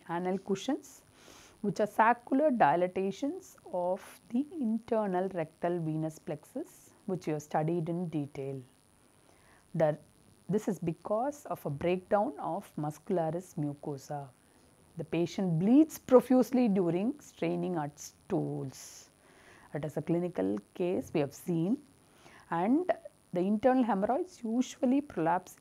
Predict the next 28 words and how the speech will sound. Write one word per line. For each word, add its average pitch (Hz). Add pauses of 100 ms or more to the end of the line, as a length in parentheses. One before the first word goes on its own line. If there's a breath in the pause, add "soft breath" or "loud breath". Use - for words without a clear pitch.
into 294
or 170 (140)
through 202
the 214
anal 143
canal. 143
The 151
patient 180
had 160 (340)
this 202
presentation 147
also. 143 (2000 soft breath)
I 247
had 262
asked 269
a 302
question, 196
"Why 196
is 320
the 262
bleeding 175
not 165 (220)
painful?" 151 (320)
As 151
you 165
have 147
understood - (420)
the 254